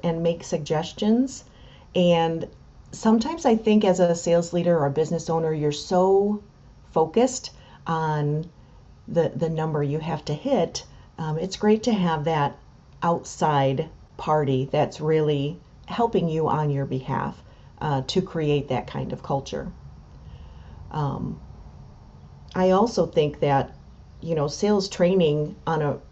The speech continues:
on a regular basis is a, is a great idea. Um, I think so many times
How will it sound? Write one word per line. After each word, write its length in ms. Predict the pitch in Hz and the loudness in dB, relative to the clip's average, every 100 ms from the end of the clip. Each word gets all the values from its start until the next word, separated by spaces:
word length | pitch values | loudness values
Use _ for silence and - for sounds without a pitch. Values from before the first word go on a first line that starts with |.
| - | -6
on 140 | 165 156 | -4 -2
a 140 | 147 - - - - - | -4 -8 -20 -20 -20 -14
regular 480 | 170 170 160 180 170 | -2 0 2 4 4
basis 640 | 156 143 180 240 262 - - - - - 175 | 4 0 2 2 2 0 -12 -20 -20 -4 0
is 180 | 160 | 4
a, 280 | 165 160 - | 4 4 2
is 120 | 175 | 0
a 80 | 160 | 0
great 300 | 151 156 156 | 0 0 0
idea. 580 | 165 143 143 143 120 143 - - - - - | 0 -2 -2 -2 -2 -6 -12 -20 -20 -20 -12
Um, 520 | 156 147 139 - 170 - - - - | -6 -4 -4 -6 -10 -16 -20 -20 -14
I 80 | 185 | -10
think 420 | - 202 196 - - | 0 0 0 -6 -14
so 240 | - 214 | -2 2
many 260 | 190 190 185 | 4 4 2
times 720 | 180 180 175 175 175 175 | -2 -2 0 2 0 -4